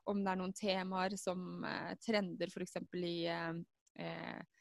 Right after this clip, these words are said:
Storbritannia og U S A, som kan ligge litt foran på helse enn det vi gjør. Eh, og, ja,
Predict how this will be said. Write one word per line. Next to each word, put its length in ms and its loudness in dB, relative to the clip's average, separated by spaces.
Storbritannia 920 2
og 80 2
U 0 -
S 160 0
A, 180 10
som 160 0
kan 180 2
ligge 220 2
litt 180 -2
foran 480 0
på 220 2
helse 400 2
enn 120 2
det 120 0
vi 220 -6
gjør. 180 8
Eh, 640 4
og, 840 2
ja, 160 6